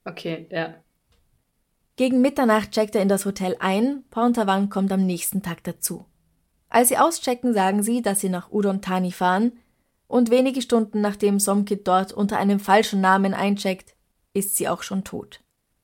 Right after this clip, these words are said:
Speaker 2: Auch ihr nimmt er ihren Goldschmuck ab. Die Polizei von Udon Thani geht davon aus, dass der Mann sie wegen ihres wenigen Schmucks von geringem Wert umgebracht hat und wundert sich.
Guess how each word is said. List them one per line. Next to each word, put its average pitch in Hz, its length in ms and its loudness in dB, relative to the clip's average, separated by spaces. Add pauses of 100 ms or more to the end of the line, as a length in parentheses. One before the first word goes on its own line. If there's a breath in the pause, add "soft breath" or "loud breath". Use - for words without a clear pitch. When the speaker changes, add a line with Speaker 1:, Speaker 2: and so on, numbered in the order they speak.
Speaker 2:
Auch 208 240 -2
ihr 220 220 4
nimmt 196 260 2
er 180 80 -6
ihren 190 260 0
Goldschmuck 180 560 -6
ab. - 220 -10 (1160)
Die 277 60 -2
Polizei 277 520 0
von 262 200 -2
Udon 240 340 2
Thani 233 360 2
geht 240 240 0
davon 262 240 -2
aus, 226 340 2
dass 226 200 -2
der 214 120 0
Mann 202 240 4
sie 214 160 0
wegen 190 220 0
ihres 190 400 -4
wenigen 214 460 2
Schmucks 240 440 0
von 196 180 2
geringem 190 520 4
Wert 208 260 2
umgebracht 220 580 0
hat 220 280 -6 (520)
und 294 260 -6
wundert 202 360 2
sich. - 300 -14